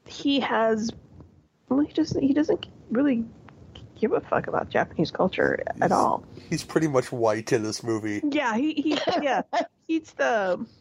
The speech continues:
Speaker 2: Right,
Speaker 1: he's the
Speaker 2: right,
Speaker 1: Carlton.
Speaker 2: right down to the voice, even.
Speaker 1: I know, right? He, uh, no, he, he, he is the Carlton, you know, of, of, of this movie here. Uh, so,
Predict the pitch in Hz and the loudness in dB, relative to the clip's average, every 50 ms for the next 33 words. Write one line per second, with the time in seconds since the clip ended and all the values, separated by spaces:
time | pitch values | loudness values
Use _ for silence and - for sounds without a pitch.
0 | _ _ _ _ - - - - - - 143 147 156 277 294 - 381 - - - | _ _ _ _ -14 -14 -14 -14 -8 -2 0 2 2 2 2 2 0 2 2 2
1 | - 220 220 240 247 240 - 226 170 131 - - - - - - - - 131 160 | 4 2 2 2 2 0 2 0 0 0 0 -6 -10 -14 -20 -14 -2 0 2 2
2 | 190 - - 123 117 117 123 131 - 143 135 165 151 143 180 196 175 135 117 - | 2 0 2 2 4 4 2 2 0 0 2 2 2 2 2 2 2 0 -2 -2
3 | - - - 135 127 110 104 104 - 277 - 269 262 262 240 208 185 196 196 208 | -4 -4 -2 -4 -8 -4 -4 -2 -2 -2 0 0 0 2 2 0 2 2 2 2
4 | - - - 262 247 220 208 - 311 269 269 254 285 311 254 196 180 - 277 277 | 2 0 0 0 0 0 0 -2 0 2 2 2 4 4 2 2 2 0 0 0
5 | - 247 - 302 311 320 - - - 311 370 381 370 - - 311 - - - - | 0 0 0 2 0 2 0 0 2 2 2 2 0 0 -2 -2 -2 -2 -2 0
6 | 254 254 254 269 269 - - - 190 147 - 76 - - - - - _ _ - | 0 2 2 0 -2 -4 -2 -2 0 0 0 -2 -6 -6 -8 -10 -12 _ _ -20
7 | - - - - - 233 208 202 190 185 180 175 - - - - 156 160 156 - | -20 -20 -18 -4 -4 -2 0 2 2 4 4 2 2 2 2 2 2 2 0 -2
8 | - - 165 165 170 165 - - - - _ _ - - - 175 170 175 175 175 | -2 0 0 0 0 -2 -6 -14 -20 -20 _ _ -18 -6 -2 -2 0 2 2 0
9 | 170 - - 180 175 165 165 160 151 - - - - 85 78 73 - - - - | 0 0 0 2 2 4 4 2 2 0 0 2 2 4 4 2 2 0 -2 0
10 | 156 139 123 78 57 - - - - - - - - - - - - - - - | 2 4 4 4 2 2 -2 -6 -6 -10 -20 -20 -20 -20 -20 -20 -20 -12 -8 -2
11 | - 254 240 220 208 202 - | 0 2 2 2 0 -2 -6